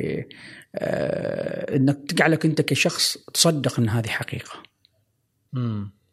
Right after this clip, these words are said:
Speaker 1: يعني، خلينا ناخذ مثلًا، أنا جيت اليوم عشان الهندسة الاجتماعية. طبعًا، الهندسة الاجتماعية فيها التصيد من ضمنها، واحدة من أنواع الهندسة الاجتماعية. فيها سكامينج ميلز،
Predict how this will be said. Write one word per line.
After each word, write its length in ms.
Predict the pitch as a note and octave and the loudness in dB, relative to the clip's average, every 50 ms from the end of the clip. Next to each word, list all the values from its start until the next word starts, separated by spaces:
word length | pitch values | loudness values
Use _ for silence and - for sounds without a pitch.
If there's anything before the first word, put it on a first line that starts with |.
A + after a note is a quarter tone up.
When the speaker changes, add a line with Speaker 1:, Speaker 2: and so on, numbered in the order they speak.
| _ | _
Speaker 1:
يعني، 280 | - - A2 G#2+ B2 C3 | -2 0 2 2 2 4
خلينا 320 | - D3+ D3 D#3 D3+ D3 | 4 4 6 6 6 4
ناخذ 320 | C#3+ D3 D3 C#3+ - C#3 C3+ | 4 2 2 2 2 2 4
مثلًا، 520 | C#3+ C#3+ C#3+ D3+ C#3+ C#3+ D3 D3 C#3+ D3 | 4 4 4 4 4 6 4 2 2 2
أنا 140 | C3+ C#3 C3+ | 2 2 2
جيت 220 | B2+ C3+ C#3 C3+ | 2 0 0 2
اليوم 260 | B2 B2 C3 C#3+ C#3 | 2 4 4 4 4
عشان 240 | B2 B2 B2 - C3 | 2 0 0 0 2
الهندسة 280 | A#2+ B2+ B2+ B2 A#2+ C3 | 2 4 2 2 2 2
الاجتماعية. 420 | B2 A2+ - - A#2+ A2+ A#2+ A#2+ | 0 0 2 2 2 2 2 2
طبعًا، 220 | A#2 - A#2 A#2 A#2 | 2 2 2 2 2
الهندسة 300 | A#2 B2+ C3 C3+ B2+ C#3 | 4 4 4 4 2 0
الاجتماعية 460 | B2 A#2+ - - B2 A#2 A2+ B2 B2 | 0 0 2 0 2 2 2 0 0
فيها 160 | A#2 - B2 | 2 2 0
التصيد 520 | A#2+ - - D3 - G#3+ E3+ A2+ G#2 G2+ | 0 0 0 2 4 4 2 2 0 -2
من 180 | - - - - | -4 -4 -4 -4
ضمنها، 340 | - - G2 - - - B2 - - - - - - _ _ | -4 -6 -6 -8 -10 -12 -16 -16 -18 -20 -20 -20 -20 _ _
واحدة 240 | - - C#3 C3 B2 | 0 2 4 4 4
من 120 | A#2+ A#2 | 4 4
أنواع 280 | A#2 A#2 A#2 A#2 A2 G2+ | 4 4 4 4 4 4
الهندسة 400 | G2 A2 A2+ - - - - - | 2 0 -2 -2 -2 -2 -4 -4
الاجتماعية. 640 | - - - - - - - - - - - - | -4 -6 -6 -4 -4 -4 -4 -4 -6 -6 -6 -6
فيها 220 | - - - A#2+ C3 | -4 -2 0 2 2
سكامينج 500 | B2+ - - E3 D#3+ D#3+ D#3+ D3+ C#3 B2 | 2 4 6 6 8 8 8 6 6 4
ميلز، 380 | B2 A2+ F#2+ E2+ - - - | 2 0 -2 -2 -4 -6 -6